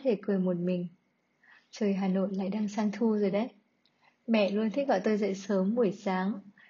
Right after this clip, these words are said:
Khi tôi vẫn đang lý nhí dạ vâng đáp lại các câu giục của mẹ lẫn bố, mẹ đã hỏi câu đố buổi sáng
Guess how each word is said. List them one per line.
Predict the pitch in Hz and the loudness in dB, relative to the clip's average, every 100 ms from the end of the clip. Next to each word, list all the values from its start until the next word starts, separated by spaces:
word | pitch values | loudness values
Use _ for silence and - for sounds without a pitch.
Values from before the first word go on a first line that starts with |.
| _ _ | _ _
Khi | 247 | 2
tôi | 247 233 | 4 4
vẫn | 226 226 | 4 2
đang | 240 | 4
lý | 233 226 | 4 4
nhí | 220 214 233 | 4 4 4
dạ | 240 220 | 4 4
vâng | 190 196 185 185 | 4 2 2 2
đáp | 202 | 2
lại | 240 214 208 | 2 2 2
các | 208 | -2
câu | 214 196 | 0 0
giục | 185 180 | -2 -6
của | - 175 | -4 -2
mẹ | 170 180 | -2 -2
lẫn | 180 196 214 | -2 -2 0
bố, | 202 196 240 - - _ _ _ | 0 0 -2 -8 -20 _ _ _
mẹ | 202 190 196 | 2 2 2
đã | 196 | -2
hỏi | 196 190 180 | 0 -2 0
câu | 202 | 0
đố | 196 196 | 2 2
buổi | 196 196 | 2 0
sáng | 190 - 180 175 | -2 -4 -4 -4